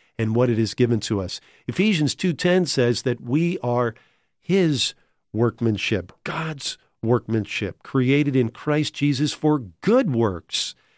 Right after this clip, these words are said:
which God prepared beforehand that we should walk in them. Ephesians chapter two, verse ten.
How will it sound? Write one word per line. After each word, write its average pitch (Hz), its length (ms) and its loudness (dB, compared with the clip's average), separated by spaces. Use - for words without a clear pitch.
which 120 240 0
God 143 240 4
prepared 135 420 0
beforehand 117 880 0
that 117 120 -6
we 117 160 0
should 110 240 -4
walk 107 280 0
in 165 160 4
them. 95 220 0
Ephesians 135 520 0
chapter 117 340 0
two, 131 240 0
verse 107 300 0
ten. 139 420 -2